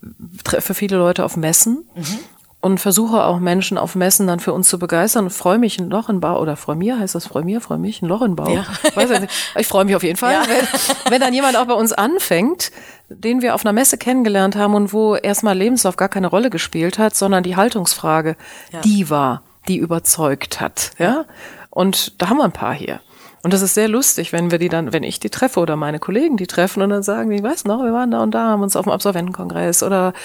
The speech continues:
Speaker 1: bei den Rockstars getroffen und dann hat sich daraus was ergeben" und das ist toll. Und das versuchen wir jetzt an verschiedenen Stellen noch anders hinzubekommen mit schnelleren Te-, Telefoninterviews. Ähm, wir machen gerade einen Test mit Video, also dass wir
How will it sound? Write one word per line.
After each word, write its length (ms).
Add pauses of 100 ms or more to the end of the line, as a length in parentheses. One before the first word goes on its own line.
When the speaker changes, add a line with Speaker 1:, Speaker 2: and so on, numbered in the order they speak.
(280)
Speaker 1:
bei 200
den 440
Rockstars 540
getroffen 600
und 220
dann 220 (360)
hat 160
sich 180
daraus 340
was 140
ergeben" 400
und 180
das 160
ist 200
toll. 300
Und 180 (160)
das 300 (360)
versuchen 340
wir 60
jetzt 160
an 100
verschiedenen 380
Stellen 320
noch 180 (480)
anders 320
hinzubekommen 800
mit 160
schnelleren 520
Te-, 240
Telefoninterviews. 1120 (580)
Ähm, 340
wir 140
machen 220
gerade 180
einen 80
Test 460
mit 280
Video, 640
also 300
dass 260
wir 300